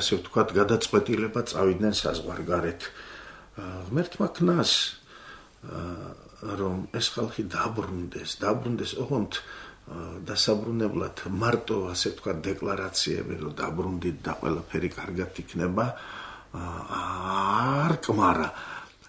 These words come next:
მეორეს მხრივ, თუ ეს ხალხი არ დაბრუნდა, რა, ა, ჩვენ, ხო, მაინც და მაინც ნათელი პერსპექტივა არ გვექნება. იმიტომ ახალგაზრდობა ალ-, ალბათ არის ისეთი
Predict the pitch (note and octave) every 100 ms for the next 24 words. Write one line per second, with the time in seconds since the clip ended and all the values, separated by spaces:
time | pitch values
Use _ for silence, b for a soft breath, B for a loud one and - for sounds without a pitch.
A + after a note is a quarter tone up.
0 | - G#2 C#3+ G3 G3+ F#3+ - G3+ - -
1 | B3+ A#3+ - G#3 G3+ - D#3+ C3+ D#3 F#3+
2 | E3+ C3 F2+ E2 F2 F#2+ C3 C#3+ G#2 -
3 | B B B B - F2+ D#2 - - -
4 | - - - D3 D3+ - - - F3+ D3
5 | A#2 G#2 F#2 E2 - - - - _ _
6 | _ _ _ _ _ _ _ _ A2 -
7 | - - G#2 - - - - A2+ F#3 D#3+
8 | F3 F3+ - C3 B2+ - C#3 D3 C#3+ A2
9 | - - G2 - A2 A2+ - - - -
10 | - - - E2+ F2 - B B - G3+
11 | G3 - B B - D#3+ A3 G#3+ A3 F#3
12 | E3 B2 B2 F3 D3+ - C3 C#3+ B2+ B2
13 | A#2 G#2+ E2+ - - - - B B B
14 | B _ _ - C#3 - C3+ C3+ C#3+